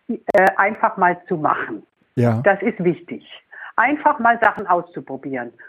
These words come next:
Speaker 1: Und von den Sachen müssen sie dann erzählen. Nicht lange über irgendwelche Studien reden, die angeblich da sind, äh, und irgendwas beweisen oder nicht beweisen, sondern von ihrem Unterricht erzählen. Und die Kinder, die den Unterricht erlebt haben, die erzählen doch zu Hause ihren Eltern.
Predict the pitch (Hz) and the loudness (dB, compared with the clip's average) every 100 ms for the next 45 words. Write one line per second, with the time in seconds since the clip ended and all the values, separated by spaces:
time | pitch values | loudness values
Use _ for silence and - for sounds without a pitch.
0 | _ - 220 240 240 254 233 185 208 196 | _ -4 0 0 2 2 4 2 2 -2
1 | 196 185 180 160 151 156 - 131 120 110 | -2 -2 2 2 2 -6 -2 -2 -2 -6
2 | _ _ - - 226 269 202 190 202 202 | _ _ -20 -4 0 2 4 4 4 2
3 | 202 175 170 180 185 160 151 143 127 - | 2 2 2 4 2 2 -2 -2 -2 -8
4 | - 262 254 233 196 190 190 196 190 190 | 0 2 2 0 2 2 2 -2 0 2
5 | 175 170 170 170 165 - 156 156 165 156 | 2 0 -2 -2 -4 0 0 0 -4 -8
6 | - 170 156 160 151 175 151 - 127 - | -8 -2 -2 -2 -2 -2 0 -2 -2 -4
7 | 123 135 160 156 135 123 123 233 - 226 | 0 2 2 -2 -6 -2 -2 -2 -4 -4
8 | 190 185 185 196 175 165 170 170 _ _ | -2 -2 -2 -2 0 2 2 0 _ _
9 | _ - 214 233 220 214 196 180 139 123 | _ 0 0 2 0 2 0 2 -2 -4
10 | - - - 123 117 - - _ 240 233 | -10 -10 -4 -4 -4 -10 -20 _ 0 2
11 | 190 226 247 240 208 262 208 185 170 208 | 0 2 4 4 4 2 2 2 2 -2
12 | 185 170 156 170 226 - 180 180 190 165 | -2 -4 0 0 0 -2 -4 0 0 -2
13 | - 269 320 247 - 165 139 143 - 151 | 0 2 4 2 2 0 2 0 -6 -12
14 | 131 135 139 131 120 | -12 -6 -6 -4 -10